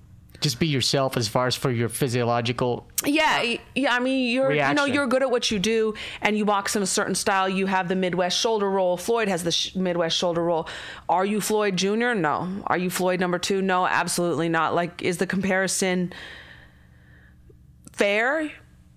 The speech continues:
Speaker 2: Okay, maybe, but the fact of the matter is that Floyd, when he was his age,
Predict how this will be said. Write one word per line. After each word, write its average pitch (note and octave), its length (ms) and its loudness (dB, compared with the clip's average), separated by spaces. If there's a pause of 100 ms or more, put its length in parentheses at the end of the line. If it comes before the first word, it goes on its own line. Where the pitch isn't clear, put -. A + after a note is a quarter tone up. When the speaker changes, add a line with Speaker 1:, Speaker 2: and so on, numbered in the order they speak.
(420)
Speaker 2:
Okay, B3+ 400 0
maybe, G3+ 380 0
but G3+ 140 0
the G3+ 80 -2
fact F#3+ 240 0
of G3+ 60 0
the G3 40 0
matter F#3 180 2
is F3+ 80 0
that - 180 0
Floyd, G#3+ 640 0
when F#3 180 0
he F#3+ 140 2
was F#3 180 0
his F#3+ 220 0
age, A3 400 0